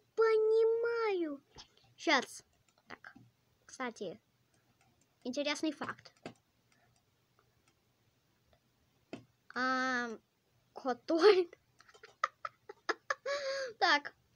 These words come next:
ладно, с-, это окей, странно, странно, так. А давайте ящики пооткрываем. Ну да, так, ящик анонимусов.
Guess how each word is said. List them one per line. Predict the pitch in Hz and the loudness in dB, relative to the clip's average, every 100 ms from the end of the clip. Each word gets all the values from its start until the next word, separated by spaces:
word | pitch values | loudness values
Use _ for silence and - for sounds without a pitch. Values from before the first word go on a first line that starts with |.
| - | -16
ладно, | - 311 302 294 320 | -4 0 0 0 -4
с-, | 320 - - | -6 -16 -10
это | - 302 294 302 | -8 -6 -6 -8
окей, | 294 240 240 269 | -8 -6 -4 -4
странно, | 294 - 262 262 262 285 | -8 -8 -4 -4 -4 -6
странно, | 311 - 262 247 285 285 | -10 -8 -6 -4 -6 -6
так. | 269 269 - - - | -6 -8 -20 -20 -8
А | |
давайте | 294 392 554 508 | 6 8 10 10
ящики | 427 262 277 | 8 4 -4
пооткрываем. | 240 247 262 254 233 202 208 - _ _ | -2 -2 -2 -4 -4 -6 -10 -18 _ _
Ну | 277 320 | -4 -2
да, | 269 196 202 _ - | -2 -4 -12 _ -20
так, | - | -10
ящик | 170 196 - | -8 -8 -10
анонимусов. | 226 220 214 214 240 - 349 - | -12 -10 -10 -8 -10 -4 -6 -6